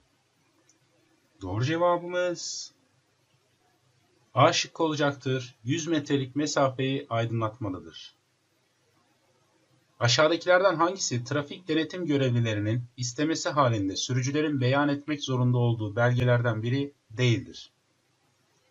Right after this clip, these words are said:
A. Sürücü belgesi, B. Araç bakım kartı, C. Araç tescil belgesi, D. Nüfus hüviyet cüzdanı. Doğru cevabımız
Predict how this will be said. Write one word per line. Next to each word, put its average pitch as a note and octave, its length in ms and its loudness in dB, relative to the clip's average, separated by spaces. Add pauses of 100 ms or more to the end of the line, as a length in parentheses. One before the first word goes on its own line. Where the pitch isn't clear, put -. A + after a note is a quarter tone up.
(200)
A. C#3+ 200 8
Sürücü D3 400 -2
belgesi, G#2 580 0 (580)
B. B2+ 220 4
Araç B2 340 0
bakım B2 260 -2
kartı, F2+ 500 -2 (640)
C. A#2+ 240 4
Araç A#2+ 360 0
tescil B2+ 400 -6
belgesi, C3 680 -2 (500)
D. D3 240 4
Nüfus C#3 400 -4
hüviyet C3 360 -2
cüzdanı. F#2+ 480 -8 (1800)
Doğru A2+ 220 2
cevabımız F3+ 1040 -2